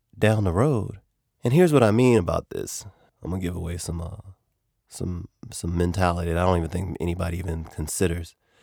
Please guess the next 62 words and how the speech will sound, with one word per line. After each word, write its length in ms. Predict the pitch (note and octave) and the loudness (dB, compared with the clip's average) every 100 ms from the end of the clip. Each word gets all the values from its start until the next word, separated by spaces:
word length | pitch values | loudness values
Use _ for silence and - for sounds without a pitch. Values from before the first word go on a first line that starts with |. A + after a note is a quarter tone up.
| _ | _
So 120 | - B2+ | 0 4
there's 220 | E3 C#3+ | 6 8
all 200 | A2 G#2+ | 8 6
these 220 | G#2 F#2 | 4 2
thoughts 300 | D#2+ E2 - | 2 2 0
around 420 | D2 D#2+ D2+ C#2+ | -4 -2 -2 -2
men, 320 | C#2 C2+ C2+ | -2 -4 -4
and 160 | C2 C2 | -6 -4
men 160 | C#2+ D2 | -4 -4
are 60 | |
terrible, 680 | - - B1+ C2+ C2+ - D#2+ | -8 -12 -10 -8 -8 -10 -12
and 100 | D#2 | -6
men 180 | D#2 D#2 | -2 -2
are 60 | |
dogs, 540 | D2+ C#2+ C#2+ - - - | -4 -4 -4 -4 -6 -6
and 120 | D#2 | -6
men 140 | E2 | -4
are 80 | D2+ | -6
this, 380 | D2+ D#2 - - | -6 -6 -6 -6
and 100 | D#2+ | -4
men 140 | D2 | -4
are 80 | D2 | -4
that, 360 | D2 - D#2 D#2 | -6 -8 -6 -8
and 280 | B1+ C2+ - | -10 -12 -10
I 120 | D#2+ | -4
don't 140 | F2 | 0
understand, 580 | E2+ D#2+ - E2 D#2 E2 | 0 -2 -4 -2 -2 -4
like, 240 | F#2 F2+ D#2 | -8 -10 -8
you, 540 | E2+ F2+ E2+ E2 B1 - | -6 -4 -6 -8 -12 -14
you 120 | F2 E2 | -8 -6
know, 320 | - - - _ _ - | -6 -8 -12 _ _ -8
you 100 | F2 | -2
don't 160 | F#2+ F2 | -2 0
care 160 | F2 | -2
about 300 | E2 D#2+ D#2 | 0 0 0
one, 220 | E2 E2 | 2 0
and 100 | D#2 | 0
you 60 | D2 | -4
don't, 260 | D2 D2 - | -6 -8 -10
but 160 | - | -12
you 60 | - | -6
care 180 | D#2 D#2 | -4 -4
about 260 | C#2+ C2+ | -4 -6
this 180 | B1+ A#1+ | -8 -10
one. 140 | - | -10
I 100 | - | -4
don't 140 | E2 D#2 | -2 -2
get 220 | - D#2 | -4 -10
it, 140 | - - | -12 -8
blah, 160 | D2 | -6
blah, 100 | C#2+ | -4
blah. 300 | C2+ G1+ G1+ - - | -6 -10 -12 -14 -2
Well, 320 | B2+ B2+ B2+ | 2 2 0
I 60 | - | -4
mean, 400 | A2+ G#2 F#2+ E2+ _ _ _ _ _ _ _ - | 0 2 2 0 _ _ _ _ _ _ _ -6
I 80 | G#2+ | -2
think 180 | G2+ | 2
all 160 | E2 E2 | 2 2
people 340 | D#2 C2+ A1 | 0 -6 -6
are 80 | A#1+ | -8
like 240 | B1 - - | -8 -12 -12
that. 200 | G1+ | -12